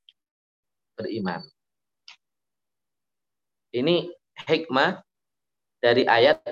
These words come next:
"Wala yus'alu amma yaf'alu." Allah itu tidak ditanya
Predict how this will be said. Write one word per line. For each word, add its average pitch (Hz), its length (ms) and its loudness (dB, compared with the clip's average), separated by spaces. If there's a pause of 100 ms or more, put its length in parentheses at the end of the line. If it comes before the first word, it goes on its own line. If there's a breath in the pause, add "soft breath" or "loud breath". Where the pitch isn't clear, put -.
(140)
"Wala 127 400 4
yus'alu 123 560 2
amma 143 640 0 (400)
yaf'alu." 95 560 -4 (960)
Allah 175 480 6
itu 170 240 -2
tidak 131 320 0
ditanya 131 560 0